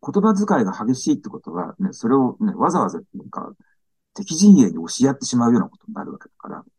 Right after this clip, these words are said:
あの、ね、自分たちの旗印の元に集まんない人間は敵だみたいな、そういうタイプのね、敵を作るような言説はおよしになった方がよろしいんじゃないか。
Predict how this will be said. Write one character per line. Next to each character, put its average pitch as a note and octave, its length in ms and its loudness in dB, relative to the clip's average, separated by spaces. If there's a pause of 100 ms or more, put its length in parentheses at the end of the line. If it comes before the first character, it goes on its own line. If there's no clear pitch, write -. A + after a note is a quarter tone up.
(1040)
あ E2 160 -10
の、 D#2+ 160 -16 (380)
ね、 - 100 -12 (560)
自 A2 140 -2
分 F#3+ 100 8
た F3 120 0
ち - 80 -8
の F#2+ 100 -4
旗 B2+ 160 -2
印 A2 340 -2
の D#2+ 320 -12
元 - 240 -4
に F#2 60 2
集 E2+ 180 -8
ま C3 100 4
ん A#2+ 60 6
な F#2 120 2
い E2 40 -12
人 F2 160 -8
間 F2 100 -6
は E2 80 -10
敵 - 200 -2
だ - 120 -2
み - 100 -12
た - 80 -18
い - 80 -20
な、 - 80 -20 (120)
そ D3+ 200 -6
う - 20 0
い E3+ 40 0
う E3+ 60 -6
タ F#3 160 0
イ - 60 2
プ - 120 -10
の D3+ 120 -8
ね、 F#3+ 180 -4 (420)
敵 B2 320 0
を A3 80 6
作 - 220 0
る F#3+ 80 6
よ C#3 120 4
う G#2+ 40 0
な A2 140 0
言 G2+ 180 0
説 G2 240 -6
は G2+ 260 0 (380)
お - 80 -4
よ A2 80 2
し - 140 -2
に A#2+ 60 6
な - 80 2
っ G#3+ 100 -8
た - 100 -20
方 - 100 -14
が C#3+ 160 -12
よ - 80 -16 (260)
ろ - 160 -8
し - 100 -8
い A3+ 40 2
ん - 20 4
じ F#3+ 60 -2
ゃ - 60 -16
な - 100 -18
い - 40 -20
か。 - 120 -20